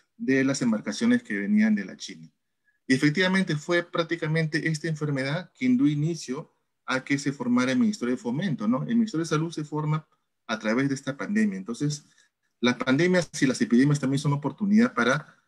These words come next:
poder luego tener, eh, sistematizar algunas experiencias y mejorar nuestro sistema de respuesta de vigilancia epidemiológica. Y miren, desde que llegó el año dos mil dos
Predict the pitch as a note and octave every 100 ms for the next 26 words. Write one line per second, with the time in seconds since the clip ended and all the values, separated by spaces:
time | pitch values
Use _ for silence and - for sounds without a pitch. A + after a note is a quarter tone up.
0 | _ - A#2+ C#3 D#3+ - B2 B2+ C#3 B2
1 | A#2 B2 - G#2 F#2 A#2 A2+ G#2+ G#2+ G2+
2 | C3 C#3 C3 C3+ C3 - - F#2+ A2+ B2
3 | C#3 A#2 G#2+ - G2 G#2+ A#2+ _ _ _
4 | _ A2 G#2+ G2+ A2 A#2+ A#2+ A2 G#2 -
5 | A2+ A2+ G#2+ G2+ G2 G#2+ G#2+ A2 F#2+ F#2+
6 | B2 C#3+ G#2+ G2+ G2 _ _ _ _ _
7 | - D3+ G3 F3+ E3 D3 B2+ B2 C#3+ D#3+
8 | D#3 A2+ B2 C#3+ D3+ C3+ C3 C3+ B2 B2+
9 | D3+ -